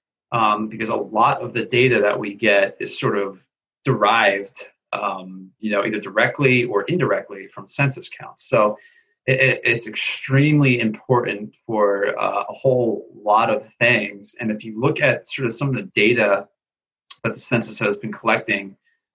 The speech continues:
uh, over the past seven months or so,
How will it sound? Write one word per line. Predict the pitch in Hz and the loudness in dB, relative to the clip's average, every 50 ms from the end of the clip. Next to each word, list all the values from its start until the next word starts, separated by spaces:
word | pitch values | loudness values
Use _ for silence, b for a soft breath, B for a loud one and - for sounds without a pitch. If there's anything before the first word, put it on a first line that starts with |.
| _ _ - | _ _ 0
uh, | 117 107 104 - | 2 2 4 4
over | - 135 117 - | 2 2 2 2
the | 107 107 | -2 -6
past | - - 123 113 - - - - | -2 -2 0 0 0 -2 -2 -2
seven | 147 139 110 107 107 101 101 | 0 0 0 0 -2 -2 0
months | 117 147 151 - - - 104 | 0 0 0 -2 -8 -10 -10
or | 104 101 | -10 -10
so, | - - - - 104 98 92 92 92 90 | -10 -8 -6 -6 -6 -6 -6 -8 -12 -14